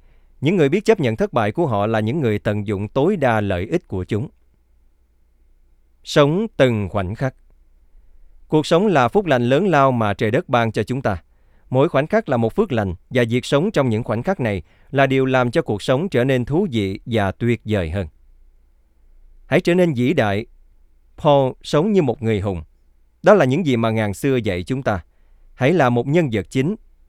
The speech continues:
Nếu không thì sống để làm gì? Theo J M Coetzee, tiểu thuyết gia người Úc gốc Nam Phi.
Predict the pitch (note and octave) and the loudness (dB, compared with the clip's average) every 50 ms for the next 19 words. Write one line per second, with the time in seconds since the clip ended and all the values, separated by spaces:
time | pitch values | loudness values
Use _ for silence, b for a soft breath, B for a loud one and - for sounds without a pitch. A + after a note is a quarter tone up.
0 | _ _ _ - F#3+ A#3 - G3 F#3 F3 D3+ D3+ B2+ B2+ C3 B2+ B2 - - E3 | _ _ _ 2 2 4 4 4 2 2 2 0 0 2 2 0 -2 0 0 2
1 | F#3+ A#3 G#3+ E3 E3+ D#3 B2+ B2+ B2 G#2 A#2 G#2+ - - - - _ _ _ - | 2 2 2 2 2 2 2 -2 -2 -4 -6 -6 -8 -14 -20 -20 _ _ _ -20
2 | - _ _ _ _ _ _ _ _ _ _ _ _ _ _ _ _ _ - - | -20 _ _ _ _ _ _ _ _ _ _ _ _ _ _ _ _ _ -4 0
3 | C#3 C3+ C3 B2+ B2 A#2+ A#2 - _ - - - C#3+ C#3 C#3 - B2+ B2 A#2+ A#2+ | 2 2 4 2 2 0 -2 -4 _ -10 -4 0 0 0 0 -2 -2 0 0 0
4 | A2+ A2+ A2 - B2 A2+ A2 - - A2+ G2 D#2+ - - _ _ _ _ _ _ | 0 -2 -4 -2 -2 -2 -2 -2 -4 -8 -8 -8 -10 -16 _ _ _ _ _ _
5 | _ _ C3+ B2 C3+ - G#3+ A3 E3 C#3+ D#3 D3+ D3 C3 A2 G2 F#2+ - - E3 | _ _ 0 0 0 0 0 -2 2 2 2 2 2 2 0 -4 -4 -2 -2 -4
6 | F3+ - - _ - D3 E3+ - _ - A2+ A#2 G#2 F2+ - G#2 F2+ | -4 -6 -12 _ -4 -4 -4 -4 _ -6 -4 -4 -4 -4 -6 -8 -8